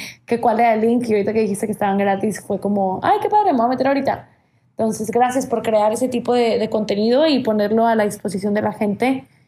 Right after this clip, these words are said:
que en realidad ya que, ya que está de esa manera gratuita, ya es solo, pues tú, ahí entra la disciplina y siéntate y hazlo y respira.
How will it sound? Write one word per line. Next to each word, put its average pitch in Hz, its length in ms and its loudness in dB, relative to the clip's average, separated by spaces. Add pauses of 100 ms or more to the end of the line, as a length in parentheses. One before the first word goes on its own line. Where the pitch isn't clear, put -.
(260)
que 233 80 -2
en 220 60 2
realidad 208 300 2
ya 226 220 2
que, 247 320 0
ya 226 120 2
que 240 80 -4
está 240 200 0
de 226 60 4
esa 254 140 -2
manera 220 280 2
gratuita, 220 480 0
ya 208 180 2
es 196 100 -4
solo, 214 520 -2
pues 185 200 -8
tú, 254 460 0 (480)
ahí 202 260 0
entra 208 280 2
la 233 60 2
disciplina 226 580 0
y 226 100 2
siéntate 254 460 0
y 240 120 4
hazlo 247 260 2
y 311 60 2
respira. 196 640 -2